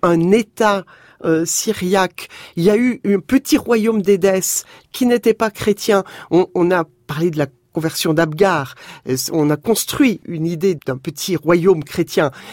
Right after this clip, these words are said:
mais, euh, ça, ça a duré, euh, très, très peu. Et en-,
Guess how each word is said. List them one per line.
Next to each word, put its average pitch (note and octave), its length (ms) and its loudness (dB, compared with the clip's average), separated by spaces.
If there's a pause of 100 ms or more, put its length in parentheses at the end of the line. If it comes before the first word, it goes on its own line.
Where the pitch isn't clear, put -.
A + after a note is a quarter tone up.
(120)
mais, G3 380 2
euh, E3+ 320 0
ça, C#3 260 -10
ça C#3 220 -8
a C3 60 -12
duré, D3+ 480 -2
euh, C3+ 200 -2
très, - 180 -10
très G#3+ 200 -6
peu. G3 240 0 (360)
Et A#3+ 300 0
en-, G#3+ 80 2